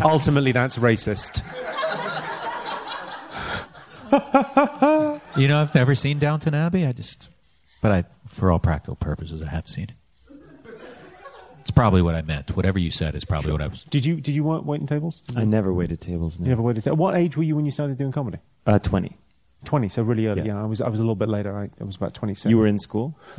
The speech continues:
Speaker 1: Uh, no, I
Speaker 3: No,
Speaker 1: was
Speaker 3: you were done with school
Speaker 1: No,
Speaker 3: then.
Speaker 1: done with school.
Speaker 3: Twenty-six.
Speaker 1: Don't, I had a, like, a proper job for a multinational oil corporation working in marketing.
Speaker 3: You did?
Speaker 1: Yep.
Speaker 3: Wow.
Speaker 1: I thought, "The oil business is not for me."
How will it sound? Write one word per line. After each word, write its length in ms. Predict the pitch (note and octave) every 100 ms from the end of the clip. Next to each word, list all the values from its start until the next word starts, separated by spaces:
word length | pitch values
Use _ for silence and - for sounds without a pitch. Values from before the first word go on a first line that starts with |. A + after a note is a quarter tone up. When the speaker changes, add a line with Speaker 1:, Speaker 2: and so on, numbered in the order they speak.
| -
Speaker 1:
Uh, 140 | C3+ D3+
no, 200 | D3 D3
I 80 | B2
Speaker 3:
No, 60 |
Speaker 1:
was 100 | A#2
Speaker 3:
you 60 | B2
were 40 |
done 180 | A#2+ C#3
with 120 | F#2+
school 160 | - C#3+
Speaker 1:
No, 60 |
Speaker 3:
then. 40 | C#3
Speaker 1:
done 140 | D#3
with 80 | D3
school. 240 | - D#3 C#3
Speaker 3:
Twenty-six. 140 | D3
Speaker 1:
Don't, 40 |
I 40 | C3+
had 100 | C#3
a, 60 |
like, 180 | C#3 C#3
a 40 | C#3
proper 260 | D#3 C#3
job 300 | B2+ C3+ A2
for 180 | - B2
a 100 | A#2
multinational 640 | A2+ A#2+ A#2 A2+ A2 A#2 A2+
oil 280 | A#2+ A#2
corporation 580 | G#2+ A2 - A2 G#2+ A2
working 380 | A2 G#2+ A2+ A2
in 160 | A2+ A2+
marketing. 420 | A2+ - G#2+ - - _
Speaker 3:
You 80 | A#2
did? 400 | G2+ B2+ G#3 A3+ -
Speaker 1:
Yep. 260 | A#2+ - - - - -
Speaker 3:
Wow. 360 | - - - - - -
Speaker 1:
I 140 | G#2+
thought, 340 | G2 A2+ - B2
"The 100 | A#2
oil 160 | A2 G#2+
business 360 | G#2+ A2+ G#2
is 100 | G2+
not 140 | A2+ -
for 100 | A2+
me." 200 | A2